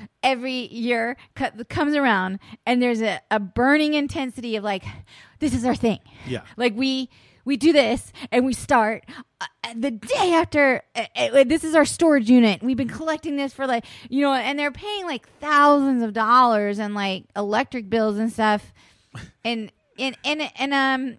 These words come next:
Speaker 1: and so the Great Christmas Light Fight, like, it does have, like, a competition kind of element to the show.
Speaker 2: Yeah, ultimately somebody wins the Great
Speaker 1: Somebody
Speaker 2: Christmas Light
Speaker 1: wins
Speaker 2: Fight. I don't
Speaker 1: the
Speaker 2: know that
Speaker 1: big
Speaker 2: we've
Speaker 1: light.
Speaker 2: ever,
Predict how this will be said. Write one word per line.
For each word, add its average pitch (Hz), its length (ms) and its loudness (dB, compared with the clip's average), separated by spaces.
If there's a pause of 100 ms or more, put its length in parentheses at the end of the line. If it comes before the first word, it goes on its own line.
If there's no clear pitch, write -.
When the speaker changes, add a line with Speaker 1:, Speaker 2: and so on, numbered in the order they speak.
(120)
Speaker 1:
and 262 160 -4
so 320 100 -4
the 294 120 -4
Great 311 260 -2
Christmas 311 340 -6
Light 285 220 -2
Fight, 262 220 -2
like, 226 260 -4 (180)
it 254 260 -6
does 262 240 0
have, 311 220 -6
like, 269 180 -8
a 240 100 -8
competition 233 1500 -8 (580)
kind 240 280 -2
of 220 180 -4
element 220 540 -2
to 240 120 -6
the 214 80 -2
show. 208 640 2
Speaker 2:
Yeah, 139 220 0
ultimately 156 680 -4
somebody 131 380 -8
wins 120 320 -10
the 123 80 -12
Great - 60 -10
Speaker 1:
Somebody 254 360 -2
Speaker 2:
Christmas 233 120 -8
Light 226 100 -8
Speaker 1:
wins 214 180 -8
Speaker 2:
Fight. 104 280 -12 (240)
I 131 80 -6
don't 147 100 -4
Speaker 1:
the 233 60 -4
Speaker 2:
know 160 60 -4
that 160 100 -2
Speaker 1:
big 151 100 -4
Speaker 2:
we've - 80 -4
Speaker 1:
light. 180 240 -2
Speaker 2:
ever, 139 460 -4